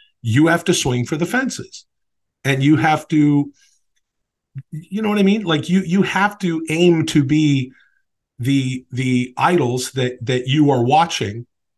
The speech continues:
And you're also watching the other people in the movie. And for a mo-, you know, if I may,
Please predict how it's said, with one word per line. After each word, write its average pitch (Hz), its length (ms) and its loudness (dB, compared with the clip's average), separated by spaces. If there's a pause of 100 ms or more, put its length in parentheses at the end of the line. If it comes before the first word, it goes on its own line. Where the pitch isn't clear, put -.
(320)
And 127 280 0
you're 131 140 2
also 170 240 0
watching 151 340 0
the 131 120 0
other 160 180 0
people 117 380 -4
in 113 80 -2
the 113 80 0
movie. 110 520 -2 (120)
And 107 360 -10
for 120 220 -6
a 110 40 -4
mo-, 131 260 0
you 117 260 -6
know, 110 140 -2
if 110 120 -4
I 117 120 -4
may, 131 320 -2